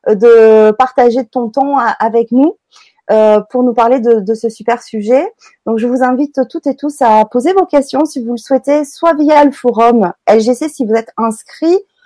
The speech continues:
ou si vous êtes, euh, sur YouTube, euh, par le chat. Donc, vous avez, euh, sous la vidéo écrit Top Chat. Vous cliquez dessus si le chat se met pas automatiquement. Et là, vous avez accès à, à tout le chat et vous pouvez mettre votre commentaire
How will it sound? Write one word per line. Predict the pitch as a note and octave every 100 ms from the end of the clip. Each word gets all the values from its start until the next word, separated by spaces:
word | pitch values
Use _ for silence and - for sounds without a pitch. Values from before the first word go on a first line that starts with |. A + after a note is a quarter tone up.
| _ _ -
ou | D4+ F#4 F#4+
si | - D4+
vous | C#4 A#3+
êtes, | C#4 C#4 -
euh, | B3+ A#3+
sur | A#3 - C4 A#3
YouTube, | B3+ B3 - D4 D#4 B3 A3 _ _ _ -
euh, | A3+ A3+ A3 G#3+ G#3+
par | G#3 C#4 C4
le | A3
chat. | - G3+ E4 - -
Donc, | G#3 A3 G#3 -
vous | A3+ A3 A3
avez, | G#3+ G3 C4 C4
euh, | G3
sous | G3 D#4
la | C#4+
vidéo | B3 G#3+ B3 B3+ C#4 C#4
écrit | A3+ B3+ A#3+
Top | C#4 C#4
Chat. | - C4+ D4 - A3 - _ _ -
Vous | A3+
cliquez | C#4 C#4 C#4+
dessus | - D#4
si | - C4+
le | A3+ A3+
chat | C4+
se | - A3+
met | A3
pas | D4
automatiquement. | D#4 C#4 B3 - A3 A#3 D4
Et | C#4
là, | A#3
vous | D4 B3
avez | G#3
accès | G#3 G3+ - D4+
à, | A#3+ G3
à | G#3
tout | -
le | D4+ A3
chat | - C#4 -
et | A3
vous | A3+
pouvez | G#3 G#3
mettre | C4+ G3+
votre | A#3 B3 -
commentaire | A3+ F3+ F3 C4+